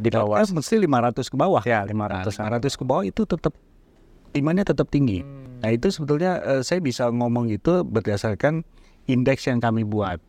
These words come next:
Speaker 1: Hmm,
Speaker 2: Jadi
Speaker 1: ya.
Speaker 2: kami ini kan punya Housing Finance Center.
Speaker 1: Hmm.
Speaker 2: Kita mempunyai indeks harga yang kita ambil ya dari transaksi real yang ada di Bank B T N,
Speaker 1: Hmm.
Speaker 2: ya,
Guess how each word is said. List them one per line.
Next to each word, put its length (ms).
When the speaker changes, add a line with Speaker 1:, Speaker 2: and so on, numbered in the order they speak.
Speaker 1:
Hmm, 240
Speaker 2:
Jadi 160
Speaker 1:
ya. 160
Speaker 2:
kami 160
ini 80
kan 160
punya 320
Housing 400
Finance 320
Center. 320
Speaker 1:
Hmm. 160
Speaker 2:
Kita 160
mempunyai 720
indeks 400
harga 320
yang 160
kita 560
ambil 640
ya 400
dari 560
transaksi 560
real 400
yang 80
ada 160
di 160
Bank 240
B 80
T 160
N, 320
Speaker 1:
Hmm. 240
Speaker 2:
ya, 160